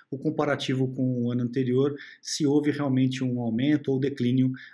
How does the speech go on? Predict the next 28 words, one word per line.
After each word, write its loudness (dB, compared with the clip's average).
da, -2
de -4
vendas 0
dos -4
iPhones. -6
Mas, -4
ah, -2
o 0
prognóstico, 2
o 2
prognóstico 2
aqui -2
é 2
bom, 2
de -6
dez 0
por -8
cento -4
de -4
aumento. -6
Legal? -4
Próxima 0
notícia 0
que -2
eu -2
separei 2
pra 0
vocês 2